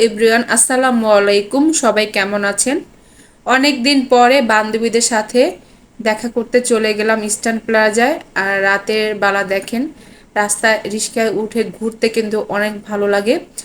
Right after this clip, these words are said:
তো ইস্টার্ন প্লাজায় যেয়ে একটা, আহ, কসমেটিক্সের দোকানে ঢুকলাম।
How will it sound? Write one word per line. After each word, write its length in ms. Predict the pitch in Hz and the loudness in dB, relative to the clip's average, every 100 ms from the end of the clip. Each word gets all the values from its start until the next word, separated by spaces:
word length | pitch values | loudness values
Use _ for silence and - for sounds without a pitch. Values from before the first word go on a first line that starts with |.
| - - - | -16 -20 -2
তো 120 | 339 | 2
ইস্টার্ন 380 | 311 294 311 294 | 2 4 4 4
প্লাজায় 440 | 285 262 262 262 240 | 4 4 4 4 2
যেয়ে 340 | 233 240 240 | 4 6 6
একটা, 580 | 247 98 202 - 226 226 | 4 0 -4 -2 0 2
আহ, 480 | 214 - 202 202 220 | 0 0 0 0 -2
কসমেটিক্সের 680 | - 233 220 220 214 190 185 | -2 -2 0 0 -2 -4 -6
দোকানে 340 | 214 214 214 208 | -2 -2 -2 -2
ঢুকলাম। 400 | 220 240 277 | -2 0 -2